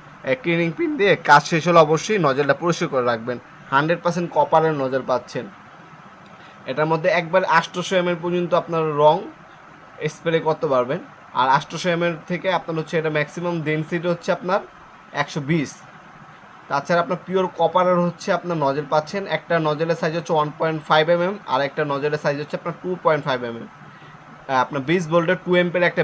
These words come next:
ব্যাটারি দেওয়া আছে, আর একটা চার্জার পাবেন, ফাস্ট চার্জার। এ হচ্ছে আপনার ভিতরে কী কী পাবেন, এ হচ্ছে মেশিনটি দেখতে পাচ্ছেন।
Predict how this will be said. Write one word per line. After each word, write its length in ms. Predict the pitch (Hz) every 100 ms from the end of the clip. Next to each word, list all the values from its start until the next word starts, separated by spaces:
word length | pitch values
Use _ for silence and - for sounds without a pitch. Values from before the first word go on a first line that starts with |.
| 143
ব্যাটারি 260 | 139 156 160
দেওয়া 180 | 175 175 147
আছে, 200 | - 202 - - 123
আর 80 | 127 143
একটা 140 | - 151
চার্জার 300 | 135 135 131
পাবেন, 180 | 131 127 120
ফাস্ট 200 | 127 117
চার্জার। 320 | 123 101 - - - - 151
এ 20 | 165
হচ্ছে 200 | 170 170 170
আপনার 180 | 165 156
ভিতরে 180 | 139 147
কী 60 | 156
কী 60 | 143
পাবেন, 160 | 151 160 175
এ 20 | 180
হচ্ছে 160 | 175 165
মেশিনটি 320 | 143 - 156 147
দেখতে 160 | 131 135
পাচ্ছেন। 280 | 123 120 190